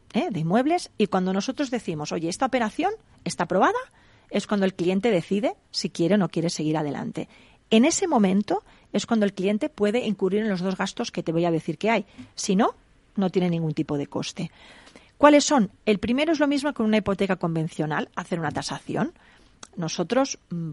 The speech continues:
aunque para hacer un primer estudio el cliente te diga, "Creo que mi casa, estimo, mm, calculo que vale X", evidentemente luego hay que hacer una tasación.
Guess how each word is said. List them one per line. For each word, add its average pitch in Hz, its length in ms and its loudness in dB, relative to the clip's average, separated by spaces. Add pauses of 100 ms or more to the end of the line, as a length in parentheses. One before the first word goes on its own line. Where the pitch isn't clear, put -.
(140)
aunque 165 260 -4
para 139 160 -2
hacer 175 180 -2
un 196 80 2
primer 190 280 0
estudio 185 480 -2
el 165 160 -2
cliente 165 360 -2
te 170 140 0
diga, 220 260 0 (420)
"Creo 226 280 6
que 165 100 -4
mi 156 120 -4
casa, 220 380 0
estimo, 175 560 0 (200)
mm, 170 200 -4 (100)
calculo 160 460 2
que 139 120 -10
vale 175 260 2
X", 254 380 -2 (340)
evidentemente 175 640 -2
luego 180 140 2
hay 175 60 0
que - 80 -6
hacer 151 180 -6
una 165 120 -4
tasación. - 580 -8